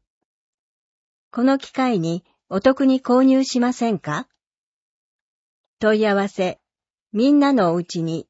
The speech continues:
太陽光事務局。電話零一二零七二三の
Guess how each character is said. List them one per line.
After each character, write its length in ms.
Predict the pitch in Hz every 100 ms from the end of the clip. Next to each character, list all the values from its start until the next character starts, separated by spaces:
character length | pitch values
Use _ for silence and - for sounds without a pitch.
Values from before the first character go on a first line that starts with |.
| _
太 240 | - 220
陽 280 | 247 254 247
光 320 | - 226 214
事 80 | 185
務 160 | 190
局。 380 | 185 139 - - _ _ _ _ _ _ _ _ _ _ _ _ _ -
電 300 | 202 214 190
話 260 | 175 170 _ -
零 300 | 190 254 285
一 300 | 269 202 165
二 260 | 175 185
零 320 | 175 165 120 _ _ _ _ -
七 260 | 185 226 269
二 240 | 277 220
三 340 | - 170 160
の 220 | 156 151